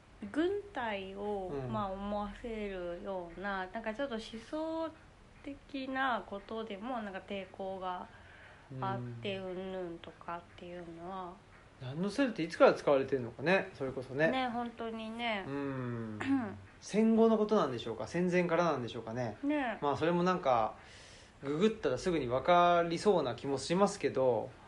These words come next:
Speaker 2: なんか、まあ、その戦争を思わせるっていうのはね、単なる見た目の話なのか、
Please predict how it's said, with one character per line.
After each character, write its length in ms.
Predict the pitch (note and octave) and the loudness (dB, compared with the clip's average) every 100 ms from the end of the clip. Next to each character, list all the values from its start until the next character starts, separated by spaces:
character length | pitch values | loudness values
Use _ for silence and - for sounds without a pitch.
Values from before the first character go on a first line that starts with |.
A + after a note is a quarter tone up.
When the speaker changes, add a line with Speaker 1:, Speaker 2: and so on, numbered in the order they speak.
| - - - - - | -20 -20 -20 -16 -8
Speaker 2:
な 80 | F#3 | -2
ん 60 | |
か、 240 | F3+ C3+ - F3 | 4 4 2 0
ま 200 | E3+ D3 | 2 2
あ、 40 | |
そ 80 | D3 | 0
の 100 | D3+ | -2
戦 260 | F3 F#3 | 2 2
争 260 | F3+ - F3+ | 0 -2 2
を 460 | F3+ F3 F3+ F3+ E3+ | 4 4 4 4 6
思 180 | E3+ F#3+ | 8 6
わ 100 | F#3 | 8
せ 120 | G#3 | 8
る 160 | D#3 | 6
っ 20 | - - - | 0 -12 -6
て 80 | B2+ | -4
い 100 | A#2+ | -2
う 20 | |
の 120 | A2+ | -4
は 100 | B2 | -2
ね、 240 | F3 C3+ - - - | -2 -2 -6 -12 2
単 240 | A3 G3 | 4 6
な 100 | A3+ | 6
る 100 | F#3+ | 6
見 120 | D3+ | 4
た 140 | D#3+ D#3+ | 6 6
目 100 | D#3 | 4
の 100 | D3+ | 4
話 300 | D3+ C#3+ C#3 | 2 0 -2
な 80 | |
の 100 | A2 | -6
か、 400 | G#2+ D#3 C#3+ A2 | 0 6 6 4